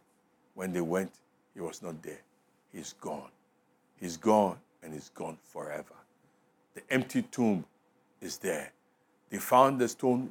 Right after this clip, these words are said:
rolled away. So when you look at what we are talking about, the unique death of Jesus, you see the prophetic part of it. You see the endurance of punishment. You see the endurance of mockery.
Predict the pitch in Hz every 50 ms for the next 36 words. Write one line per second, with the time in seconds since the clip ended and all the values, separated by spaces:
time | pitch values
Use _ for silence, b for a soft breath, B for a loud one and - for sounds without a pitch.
0 | - 98 90 98 98 98 98 95 - - - - 82 80 76 - 71 69 - _
1 | _ _ _ _ _ _ _ _ b b b b b b - - 143 113 123 202
2 | 233 220 214 196 202 240 - - - - - _ _ - - 127 - - 165 156
3 | 143 143 120 - - 147 - - 151 131 120 107 98 113 101 90 - - - _
4 | _ _ _ _ _ _ _ _ _ _ _ - 120 120 117 120 139 170 170 170
5 | - _ _ - 104 - - 147 139 - - - - 104 90 - - - 107 -
6 | - - 73 - - - _ _ _ _ _ _ _ _ _ _ _ _ _ _
7 | _ _ _ _ _ _ _ _ _ _ - 127 - - - 220 220 220 180 -
8 | - _ _ - 156 151 - - 160 151 - - 190 - - - 143 - _ _
9 | _ _ _ _ _ _ _ _ _ _ _ - 127 120 110 - 104 95 - -
10 | 147 175 - - - _ _ _ _ _ _ _ _ _ - 117 - - - 196
11 | 214 208 160 185 180 170 156 127 139 190 190 180 180 180 - - - 151 120 -
12 | - - 160 139 101 - - - 85 80 78 - - _ _ _ _ _ _ _
13 | _ - 123 113 - - - 185 202 214 185 180 185 180 170 147 123 165 196 196
14 | 190 190 180 151 - - 156 135 - - 123 113 123 117 - - - 101 80 73
15 | -